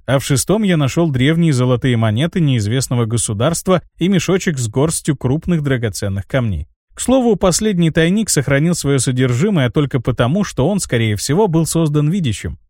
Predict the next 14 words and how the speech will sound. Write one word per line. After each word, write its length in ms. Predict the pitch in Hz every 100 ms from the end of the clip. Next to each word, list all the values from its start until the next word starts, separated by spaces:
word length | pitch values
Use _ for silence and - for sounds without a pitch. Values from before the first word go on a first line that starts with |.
| _
Таким 300 | 147 135 139
образом, 460 | 185 175 127 127 113
вырисовывалась 760 | 139 127 170 165 151 143 -
любопытная 640 | 123 127 123 113 - 107
картина. 520 | 113 135 - 117 76 - _ -
Кто-то 340 | - 233 180
из 140 | 127 -
предков 400 | 165 175 156 131
Деклермонов 800 | 135 139 131 139 214 180 107 131
был 240 | 135 160
истинным, 640 | - 196 175 - 110 78 - -
причём 400 | 147 135 151 139
очень 240 | 135 147
скрытным, 640 | 135 - 170 - 98 80